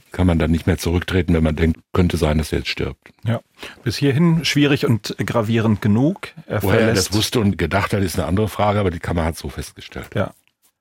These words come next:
Speaker 2: Der Täter verlässt die Kneipe,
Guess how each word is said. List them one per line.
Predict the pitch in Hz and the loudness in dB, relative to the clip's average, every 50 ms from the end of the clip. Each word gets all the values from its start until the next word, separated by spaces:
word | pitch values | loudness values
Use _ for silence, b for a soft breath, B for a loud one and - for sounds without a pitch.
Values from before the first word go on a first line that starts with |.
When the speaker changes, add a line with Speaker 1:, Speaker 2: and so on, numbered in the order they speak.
| _ _ _ _ _ _ - | _ _ _ _ _ _ -6
Speaker 2:
Der | 107 - | -4 -2
Täter | 120 120 - 131 | 0 0 0 0
verlässt | - - 104 95 98 107 123 - - - - - - - - _ - | 0 2 2 2 2 2 0 -2 -8 -10 -10 -12 -12 -12 -16 _ -8
die | 120 | -8
Kneipe, | 117 - - 123 117 120 123 - - 151 156 170 175 | -6 -4 -4 -2 -2 -2 -2 -2 -2 -2 0 0 -2